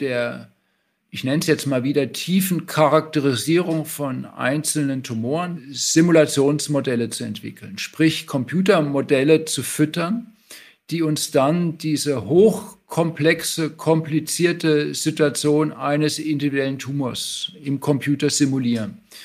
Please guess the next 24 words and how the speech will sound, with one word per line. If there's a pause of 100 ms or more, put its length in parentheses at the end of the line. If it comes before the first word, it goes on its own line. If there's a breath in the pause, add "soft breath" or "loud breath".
(520 loud breath)
die
uns
dann (180)
irgendwann
einmal
auch
helfen
werden, (180)
vorauszusagen,
wie
wird
dieses
komplexe
Gemisch
an
Zellen (800 soft breath)
auf
eine
Therapie
ansprechen. (100)
Das
geht
sehr
gut.